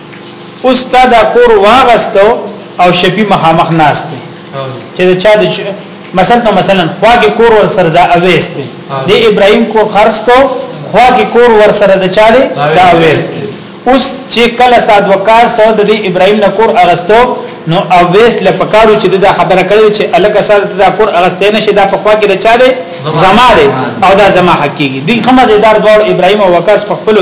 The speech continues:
Speaker 1: کې خبره کوله د کور د اغستو، د خرڅېدو، ا، بالکل دې غلې ناست.
Speaker 2: آه.
Speaker 1: نو د ده دا غلې کې ناستل د دې خبرې بیان دی چې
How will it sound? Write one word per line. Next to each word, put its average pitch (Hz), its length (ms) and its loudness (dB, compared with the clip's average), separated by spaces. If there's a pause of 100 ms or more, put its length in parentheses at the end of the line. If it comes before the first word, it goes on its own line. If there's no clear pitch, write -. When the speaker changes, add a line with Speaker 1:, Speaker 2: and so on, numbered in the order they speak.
Speaker 1:
کې 202 200 2 (300)
خبره 180 320 2
کوله 208 280 2
د 175 200 0
کور 202 140 0
د 185 80 -2
اغستو، 165 400 0
د 175 120 0
خرڅېدو، 165 480 0 (320)
ا، 165 100 0
بالکل 196 500 0
دې 170 220 0
غلې 147 180 0
ناست. 131 260 -4 (260)
Speaker 2:
آه. 123 180 -8 (880)
Speaker 1:
نو 165 120 0
د 170 120 0
ده 196 200 4
دا 220 200 2 (140)
غلې 247 260 2 (100)
کې 196 200 0
ناستل 185 480 0
د 170 300 0
دې 277 120 2 (120)
خبرې 208 300 2 (120)
بیان 156 400 2
دی 139 160 -2 (520)
چې 180 100 -2